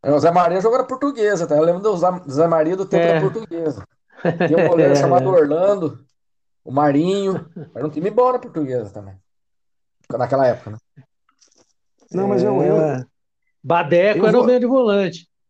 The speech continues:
Speaker 1: Badeco.
Speaker 2: É.
Speaker 1: O do Corinthians lá, o Basílio.
Speaker 2: Basílio.
Speaker 1: Enéas. Era... Não era fraco o time, não.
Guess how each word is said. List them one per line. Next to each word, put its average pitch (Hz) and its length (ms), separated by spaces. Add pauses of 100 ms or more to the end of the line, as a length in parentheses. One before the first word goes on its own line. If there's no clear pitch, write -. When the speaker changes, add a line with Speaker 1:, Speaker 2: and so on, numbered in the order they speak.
(140)
Speaker 1:
Badeco. 113 1080 (480)
Speaker 2:
É. 139 580 (220)
Speaker 1:
O 135 240
do 139 140
Corinthians 165 420
lá, 151 140
o 104 360 (1300)
Basílio. 147 800 (580)
Speaker 2:
Basílio. 143 1000
Speaker 1:
Enéas. 143 800 (120)
Era... 117 400
Não 120 140
era 160 160
fraco 285 320
o - 20
time, 147 240
não. 92 200